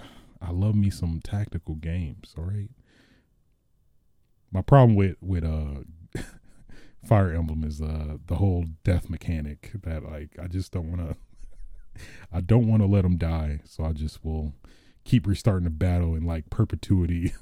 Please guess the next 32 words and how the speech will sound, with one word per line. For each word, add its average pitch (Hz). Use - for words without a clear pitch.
<laughs> -
till 90
I 85
just 87
give 76
up. 65
So, -
uh, 90
one 92
of 92
these 87
days, 78
I'm, 87
I'm, 85
I'm 85
gonna 87
pick -
up 90
just -
the 87
initiative 80
to 76
just 80
deal 82
with 76
it. -
Uh, 92
Star 117
Wars, 107
The -
Force -
Unleashed. 117